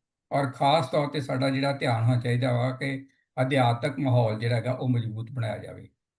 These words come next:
ਗੁਰਮਤਿ ਗਿਆਨ ਵਿੱਚ ਵਾਧਾ ਕੀਤਾ ਜਾਵੇ, ਗੁਰਬਾਣੀ ਦੇ ਅਸਲੀ ਅਰਥ ਔਰ ਭਾਵ ਅਰਥ ਦੋਵੇਂ ਨਾਲ ਨਾਲ ਸਮਝਾਏ ਜਾਣ।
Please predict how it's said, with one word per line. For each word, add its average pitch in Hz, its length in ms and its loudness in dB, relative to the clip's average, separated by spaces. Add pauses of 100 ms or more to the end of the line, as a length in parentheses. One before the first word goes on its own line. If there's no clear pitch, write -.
(120)
ਗੁਰਮਤਿ 151 440 2
ਗਿਆਨ 123 400 2
ਵਿੱਚ 135 180 -2
ਵਾਧਾ 131 300 -2
ਕੀਤਾ 123 360 -4
ਜਾਵੇ, 135 540 0 (300)
ਗੁਰਬਾਣੀ 131 420 4
ਦੇ 143 180 2 (160)
ਅਸਲੀ 135 340 2 (200)
ਅਰਥ 165 220 -2 (600)
ਔਰ 131 160 0
ਭਾਵ 117 560 2
ਅਰਥ 135 160 -4
ਦੋਵੇਂ 139 420 0
ਨਾਲ 139 280 2
ਨਾਲ 139 160 2
ਸਮਝਾਏ 127 460 0
ਜਾਣ। 135 280 0